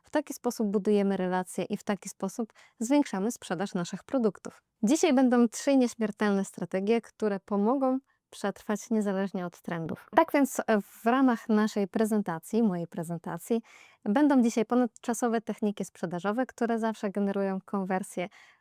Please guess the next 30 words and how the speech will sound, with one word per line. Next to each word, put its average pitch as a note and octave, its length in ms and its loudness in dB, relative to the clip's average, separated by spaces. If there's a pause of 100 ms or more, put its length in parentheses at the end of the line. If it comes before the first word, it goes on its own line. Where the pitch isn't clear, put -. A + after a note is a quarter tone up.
(140)
fundamenty, B3 840 2 (280)
których A3+ 480 0
nie A3+ 260 2
zmienią A3+ 400 2
żadne G3+ 320 -2
trendy. F3+ 500 -4 (280)
Dowiecie A#3 580 2
się, G#3 160 -2
jak G3 220 -2
dostosować G3 760 -6 (240)
te G3 120 -6
techniki G#3 500 -2
do F#3+ 100 -2
swojego G3+ 320 -4
biznesu G3+ 460 0
i A3+ 80 -6
czy - 140 -2
one A3 200 2 (120)
pasują B3+ 520 0
do E3 140 -4
Was. F#3+ 280 -6 (640)
No D#4+ 140 4
i D4 180 4
to, C4 200 0
jak A#3 240 0
skupić - 380 -4
się G3 120 -4
na F#3+ 160 -2
tym, F#3+ 180 -4
żeby F3 340 -2